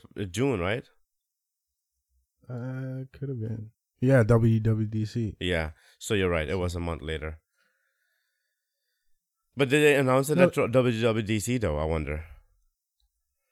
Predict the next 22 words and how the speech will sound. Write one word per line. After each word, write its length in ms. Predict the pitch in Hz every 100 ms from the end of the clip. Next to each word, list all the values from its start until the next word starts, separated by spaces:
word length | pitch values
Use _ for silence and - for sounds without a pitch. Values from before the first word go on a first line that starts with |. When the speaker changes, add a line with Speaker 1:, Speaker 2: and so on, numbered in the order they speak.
| _
Speaker 2:
Uh, 420 | 117 117 120 117
the 100 | 117 117
three 200 | - 151
G 220 | 147 156
they 140 | 131 113
did. 200 | 107 117
Speaker 1:
No, 220 | 131 107
but 180 | 107 90
the 140 | 107
actual, 480 | 101 104 110 101 69
uh, 160 | 98 -
App 200 | 101 -
Store. 320 | 92 82 82 _ _ _ _ _ _ _ _ _ _ 113
Speaker 2:
Um, 1300 | 113 120 120 120 120 120 117 117 117 113 110 110 - _ _ _ _ _ _ _ _ _ _ _ _ _ -
man, 300 | 135 135 123
that 140 | 123
was 180 | 131 117
so 140 | - 110
long 440 | 113 110 110 113
ago. 120 | 113
Speaker 1:
I 80 | 120
know. 240 | 87 80